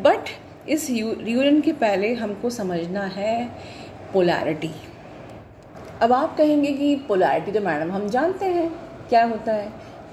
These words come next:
मतलब कि अगर आप उसको chase कर रहे हो, ठीक है, आ, वो आपसे run कर रहा है तो आप उसको chase करोगे, जब वो आपको chase करेगा तो आप run करोगे। मतलब आपके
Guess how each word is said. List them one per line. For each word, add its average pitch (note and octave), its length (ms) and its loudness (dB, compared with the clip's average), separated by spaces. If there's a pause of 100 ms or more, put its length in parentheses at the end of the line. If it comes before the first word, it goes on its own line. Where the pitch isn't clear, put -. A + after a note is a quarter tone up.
(180)
मतलब G#3 340 4
कि A3+ 260 -4
अगर A3 520 4 (160)
आप A3+ 320 0
उसको B3 300 -2
chase B3 380 0
कर A#3+ 180 2
रहे A3 220 2
हो, G#3+ 200 -4 (960)
ठीक A#3+ 160 -2
है, - 200 2
आ, F3+ 380 2 (440)
वो A3 140 6
आपसे A3 360 4
run G3+ 260 0
कर G3 180 -2
रहा F#3+ 140 0
है G3+ 80 -2
तो G3 120 -4
आप D#3+ 320 -2
उसको G#3+ 260 -4
chase G#3+ 280 0
करोगे, G#3 360 0
जब F3+ 300 0
वो F#3 140 4
आपको G3 320 2
chase F#3 280 0
करेगा D#3+ 320 -2
तो C4 120 0
आप - 320 4
run D#3 180 0
करोगे। D3+ 360 -4
मतलब G#3+ 380 2
आपके D4 680 2